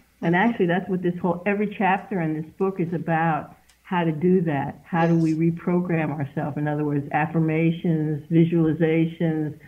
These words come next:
Speaker 1: the power of no, the power of silence, the power of nature.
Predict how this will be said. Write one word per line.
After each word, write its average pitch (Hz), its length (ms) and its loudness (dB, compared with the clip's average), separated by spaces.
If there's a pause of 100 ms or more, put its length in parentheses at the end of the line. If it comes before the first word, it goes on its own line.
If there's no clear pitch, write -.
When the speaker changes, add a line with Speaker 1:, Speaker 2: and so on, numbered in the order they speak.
(200)
Speaker 1:
the 156 80 -6
power 160 480 0
of 151 100 -6
no, 156 400 0
the 151 120 -8
power 156 460 -4
of 151 160 -10
silence, 160 480 -4
the 180 60 -10
power 160 460 -8
of 147 80 -8
nature. 165 420 -4